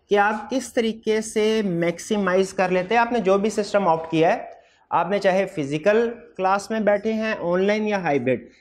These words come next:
किस तरीके से आप मैक्सिमम यूटिलिटी हासिल कर सकते हैं, वो डिस्कस करेंगे। स्टार्ट करते हैं सबसे पहले इंस्ट्रक्टर का इंट्रोडक्शन। अच्छा, इसमें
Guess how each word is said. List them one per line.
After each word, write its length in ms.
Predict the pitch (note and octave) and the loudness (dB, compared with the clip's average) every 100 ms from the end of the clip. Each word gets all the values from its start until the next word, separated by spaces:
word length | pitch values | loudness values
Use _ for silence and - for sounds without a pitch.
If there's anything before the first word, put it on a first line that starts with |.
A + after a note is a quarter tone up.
| - | -6
किस 220 | A#3+ A#3 | -4 -2
तरीके 360 | - A3 A3 A#3 | -2 -2 0 0
से 200 | A#3 A#3 | 0 -2
आप 260 | F#3 G3 G3+ | 0 0 0
मैक्सिमम 500 | F3 F3+ A3 G#3+ G#3+ | -4 -4 -4 -2 0
यूटिलिटी 460 | F#3+ F3+ F3 E3+ G3 | 0 0 0 2 2
हासिल 380 | E3+ D#3+ F3 | 0 0 0
कर 100 | D#3+ | 0
सकते 320 | D#3 D#3+ - E3 | 0 -2 -4 -2
हैं, 360 | E3 B3+ C4+ - - - - | 0 -2 -4 -16 -20 -16 0
वो 100 | G#3+ | 2
डिस्कस 380 | F#3+ D#3 C#3 - | 2 0 -2 -4
करेंगे। 340 | G2 - - - _ _ - _ - _ _ _ _ _ _ _ _ _ _ - | -6 -6 -10 -16 _ _ -20 _ -20 _ _ _ _ _ _ _ _ _ _ -8
स्टार्ट 320 | - F#3 G#3 | 2 4 4
करते 200 | A3+ A3+ | 2 2
हैं 80 | A#3+ | 2
सबसे 260 | B3 - A#3+ | 2 2 2
पहले 400 | A#3 A3 A3+ A#3 A3+ - - - _ _ _ _ - - - _ _ _ _ _ _ _ _ _ - | 2 2 2 0 -4 -14 -20 -20 _ _ _ _ -20 -20 -20 _ _ _ _ _ _ _ _ _ -2
इंस्ट्रक्टर 480 | G3 A3+ A3+ A3+ | 2 0 2 0
का 100 | A3+ | 2
इंट्रोडक्शन। 580 | G#3 F#3+ F3+ D3 - B2+ - | 2 2 0 0 -4 -8 -6
अच्छा, 180 | D#3+ A#3 | -4 0
इसमें 280 | A3+ B3 | 0 0